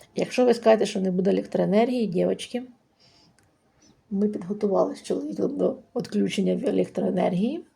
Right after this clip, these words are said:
Ми купили все, що треба. У мене електроенергія буде, може, не буде інтернету, але світ у мене буде. От, так що такі справи. Так що ще, о, я так люблю це розказати, казати всім «до побачення, здрасте», потім опять закрити двері,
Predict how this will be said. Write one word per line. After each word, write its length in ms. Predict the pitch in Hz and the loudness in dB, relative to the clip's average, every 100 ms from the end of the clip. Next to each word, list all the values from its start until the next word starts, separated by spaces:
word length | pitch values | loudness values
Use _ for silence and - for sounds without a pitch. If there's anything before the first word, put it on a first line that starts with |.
| _ _ _ - _ - - _ _ _ - | _ _ _ -20 _ -20 -20 _ _ _ -8
Ми 300 | 185 202 254 | -2 2 2
купили 340 | 254 208 208 180 | 2 0 2 2
все, 220 | - 180 | 0 -2
що 140 | - | -2
треба. 380 | - 180 233 269 - - | -4 -2 -2 -6 -14 -6
У 40 | |
мене 160 | 214 220 | -4 -2
електроенергія 720 | 208 190 208 208 190 165 175 | -4 -4 -4 0 0 0 -4
буде, 300 | 180 214 277 - _ _ | -2 2 0 0 _ _
може, 320 | 226 277 330 262 | -4 -2 0 2
не 100 | 202 | 2
буде 240 | 190 190 | 2 2
інтернету, 560 | 180 175 165 180 - - - | 2 0 -2 -6 -8 -14 -6
але 100 | 175 | -6
світ 320 | - 220 220 | 0 0 0
у 40 | 175 | -2
мене 220 | 175 170 | -2 -4
буде. 300 | 160 165 - - _ _ - - - - _ _ _ _ _ _ _ _ _ - | -6 -8 -10 -14 _ _ -20 -20 -20 -20 _ _ _ _ _ _ _ _ _ -2
От, 420 | 202 185 160 - - - | 2 4 2 -4 -14 -10
так 140 | 208 | -10
що 120 | - | -10
такі 220 | - - | -12 -8
справи. 360 | 208 - 247 247 | -6 -4 -6 -6
Так 220 | - - | -6 -8
що 100 | - | -6
ще, 180 | 214 - | -4 -4
о, 60 | 226 | 2
я 120 | 392 | 4
так 160 | 415 381 | 6 6
люблю 280 | 381 370 226 | 8 10 10
це 140 | 208 | 8
розказати, 580 | 226 214 254 254 370 370 | 6 4 4 10 8 8
казати 160 | 247 240 | 4 4
всім 220 | 233 233 | 4 4
«до 100 | 208 | 4
побачення, 500 | 214 202 208 208 190 | 4 6 6 6 2
здрасте», 360 | 180 339 359 233 | 8 8 6 2
потім 260 | 214 226 | 4 6
опять 280 | 214 214 190 | 6 6 6
закрити 320 | 180 190 180 | 4 2 2
двері, 380 | 165 285 392 359 | 6 8 8 6